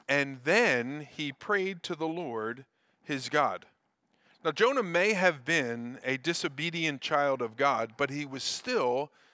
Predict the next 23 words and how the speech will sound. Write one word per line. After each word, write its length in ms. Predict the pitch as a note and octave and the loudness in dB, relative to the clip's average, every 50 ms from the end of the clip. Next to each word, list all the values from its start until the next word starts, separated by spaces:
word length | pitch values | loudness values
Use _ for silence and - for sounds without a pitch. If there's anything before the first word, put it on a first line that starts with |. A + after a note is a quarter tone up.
| _ _ _ - | _ _ _ -2
a 120 | C#3 C#3 | -2 -2
child 460 | C3 - - F3 D#3+ D#3+ D#3+ D#3+ D3+ | 0 0 2 4 4 4 4 4 2
of 140 | C#3+ B2+ A#2+ | 0 -4 2
God 480 | C3 D#3+ D#3+ C3 A2 A2 A2+ A#2+ A#2+ - _ _ _ _ _ _ | 4 4 4 6 4 2 0 -2 -2 -8 _ _ _ _ _ _
nonetheless. 840 | B2+ B2+ B2+ B2+ C3 C3+ C#3 D#3+ E3+ C3+ F#2+ - - - - - - _ _ _ _ _ _ _ _ _ _ _ | -2 -2 -2 0 0 0 4 4 4 4 2 -2 -6 -8 -8 -10 -14 _ _ _ _ _ _ _ _ _ _ _
And 80 | - B2 | -4 0
whatever 300 | C3 C#3+ F3+ G#3 B3+ C4+ | 4 4 4 4 2 0
his 140 | B3+ - - | 0 -2 -4
failings, 800 | - - G#3 G3+ F#3 D#3+ C#3+ B2 A#2 A#2 C3+ D#3 - - - - _ - - | 0 2 4 6 6 6 6 4 0 -2 -6 -8 -8 -10 -12 -14 _ -18 -6
Jonah's 380 | - F3 F#3 G#3 A3 A3 - F3 | -2 0 0 0 0 -2 -2 -4
a 40 | |
child 460 | D#3+ - - F#3 E3+ E3 E3+ E3+ E3+ D#3+ | -4 -2 -2 0 0 2 2 2 2 0
of 160 | D3 C3 - | -2 0 0
God, 360 | D3 C3+ A#2+ G#2+ G2+ G#2+ G#2+ - - _ _ _ _ _ _ _ _ _ _ _ _ _ _ - _ _ - - - - - - - - - - _ | 2 2 2 2 0 -2 -8 -12 -20 _ _ _ _ _ _ _ _ _ _ _ _ _ _ -20 _ _ -20 -20 -20 -20 -20 -20 -20 -20 -20 -20 _
uh, 320 | - A#2+ A#2 A2+ A2 A2 G2 - - _ _ _ _ _ _ | -2 0 2 4 4 2 0 -2 -6 _ _ _ _ _ _
still 540 | - - - - D#3+ C#3 A#2+ A#2 B2 C#3+ D3 D#3 - _ _ | -8 -6 -4 0 0 0 0 0 -2 -4 -6 -14 -20 _ _
in 280 | E3 G3 A3+ A3 G#3 F#3 | 2 2 2 2 2 2
this 300 | G3 F#3+ F3 - - - - | 2 2 2 0 -4 -4 0
hour 640 | C#3 D#3 E3+ F3 E3+ D3+ B2+ A2+ A2+ A#2+ C#3 C#3+ - - - - - - - | 2 2 4 4 2 0 0 0 0 -2 -4 -6 -14 -20 -20 -20 -20 -4 0
of 240 | C3+ C3+ C3+ B2+ | 0 0 0 0
distress. 800 | C3 D3 C#3 - - - G3+ E3+ A#2+ - - - - - - - _ _ _ _ _ _ _ _ _ _ - _ | -4 -2 -2 -2 0 2 2 2 2 0 -4 -8 -10 -10 -12 -16 _ _ _ _ _ _ _ _ _ _ -12 _
And 160 | - D#3 D#3+ | 0 2 2
it's 180 | D#3+ D3+ - | 2 0 -2